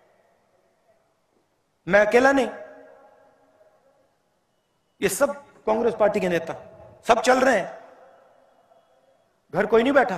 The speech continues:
घंटों चल रहे हैं, उन्हीं सड़कों, उन्हीं सड़कों पे चल रहे हैं जिन पे आप चलते हो,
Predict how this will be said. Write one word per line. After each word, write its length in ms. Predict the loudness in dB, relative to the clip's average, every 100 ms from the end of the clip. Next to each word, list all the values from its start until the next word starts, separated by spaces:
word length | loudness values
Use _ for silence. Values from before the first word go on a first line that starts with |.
| -12 -20 -20 _ _ _ _ _ _ _ _ _ _ _ _ _ _ _ _ _ _ _ _
घंटों 300 | -6 -2 0
चल 200 | 2 2
रहे 140 | 0 -4
हैं, 140 | -8 -18 -20 -20 _ _ _ _ _ _ _ _ _ _ _ _ _ _ _ _ _ _ _ _ _ _ _ _ _ _ _ _ _ _ _ _ _ _ _ _ _ _ _ _
उन्हीं 180 | 0 0
सड़कों, 540 | 2 2 2 2 0 2
उन्हीं 340 | 0 2 2
सड़कों 360 | 2 0 2 2
पे 80 |
चल 180 | 2 2
रहे 100 | 4
हैं 60 | 2
जिन 160 | 2
पे 80 | 4
आप 200 | 4 4
चलते 300 | 2 0 0
हो, 80 | -2